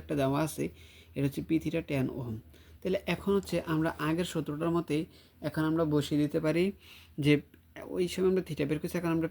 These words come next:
পি বের করবো, মানে পি মানে হচ্ছে এখানে প্লাটিনাম রোধ থার্মোমিটার, এই কারণে আমরা পি নিয়েছি।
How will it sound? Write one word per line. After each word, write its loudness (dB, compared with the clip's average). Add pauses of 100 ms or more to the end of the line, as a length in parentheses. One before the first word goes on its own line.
পি -2 (100)
বের 2
করবো, -2 (120)
মানে 2 (380)
পি -2 (140)
মানে 6
হচ্ছে 2
এখানে 0 (120)
প্লাটিনাম 6 (1700)
রোধ 4 (100)
থার্মোমিটার, 4 (540)
এই 0
কারণে 2
আমরা 0 (100)
পি 0 (800)
নিয়েছি। 2